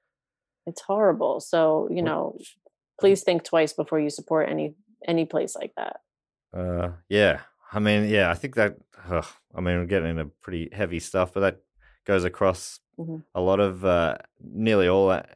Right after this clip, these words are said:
Speaker 2: i-, industries that, um, use animals,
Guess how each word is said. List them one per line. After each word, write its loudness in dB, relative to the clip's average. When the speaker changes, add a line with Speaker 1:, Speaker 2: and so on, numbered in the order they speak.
Speaker 2:
i-, -10
industries -6
that, -8
um, -8
use -12
animals, -10